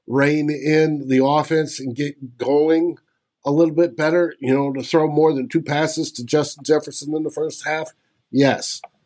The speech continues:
But do I think it is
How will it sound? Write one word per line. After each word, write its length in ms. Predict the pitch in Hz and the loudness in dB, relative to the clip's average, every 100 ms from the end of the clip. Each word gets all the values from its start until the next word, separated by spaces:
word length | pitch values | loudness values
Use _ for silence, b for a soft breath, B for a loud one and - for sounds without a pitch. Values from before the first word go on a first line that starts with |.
| _ _ _ _ _ _ _ _ _ _ _ - _ | _ _ _ _ _ _ _ _ _ _ _ -20 _
But 160 | 160 147 | 0 2
do 160 | 151 151 | 2 2
I 120 | 151 | 2
think 300 | 151 165 156 | 2 -2 0
it 100 | 147 | 0
is 500 | 139 127 117 - | 2 2 -2 -8